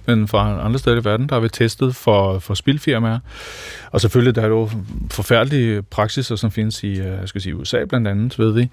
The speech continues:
Men, øh, inden for Skandinavien for eksempel, der har man prøvet at sige, "Men hvad sker der, hvis vi tester en reklame for, øh, spil?" Og så tager vi, øh, på, skal jeg sige, her, her for Olsen, og så tester vi også en gruppe, som er ludomane for eksempel, for at sige, "Men dem vil vi ikke have, vi skal ramme."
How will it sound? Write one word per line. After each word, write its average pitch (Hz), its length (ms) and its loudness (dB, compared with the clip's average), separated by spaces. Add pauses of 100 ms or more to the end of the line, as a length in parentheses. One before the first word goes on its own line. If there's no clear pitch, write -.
(360)
Men, 113 240 6
øh, 107 280 4
inden 139 160 2
for 104 400 4
Skandinavien 113 540 2
for 139 80 -2
eksempel, 107 320 -2
der 135 60 -2
har 147 120 -2
man 127 140 2
prøvet 113 280 4
at 120 60 0
sige, 117 160 0
"Men 104 140 0
hvad 123 120 2
sker 139 220 0
der, 147 60 2
hvis 127 160 -6
vi 104 60 -4
tester 113 480 0
en 101 300 -2
reklame 104 360 -2
for, 92 340 -4 (120)
øh, 98 200 -4
spil?" - 320 0 (300)
Og 117 100 2
så 120 100 0
tager 120 180 2
vi, 101 280 0 (140)
øh, 101 140 -2
på, 95 340 -2
skal - 80 -10
jeg 101 60 -2
sige, 92 140 -4
her, 95 180 -2
her 98 200 -2
for - 140 -6
Olsen, 175 380 2 (340)
og 110 80 2
så 131 80 4
tester 131 340 2
vi 113 60 4
også 110 280 0
en 117 120 2
gruppe, 110 380 -2 (200)
som 104 280 0
er 98 220 -4 (140)
ludomane 110 500 0
for 110 60 -6
eksempel, 104 320 -4
for - 80 -6
at 127 40 -2
sige, 113 160 2
"Men 110 80 4
dem 139 200 4
vil 135 100 2
vi 117 80 2
ikke 117 220 0
have, 107 140 4
vi 110 60 0
skal - 180 -8
ramme." 92 340 -4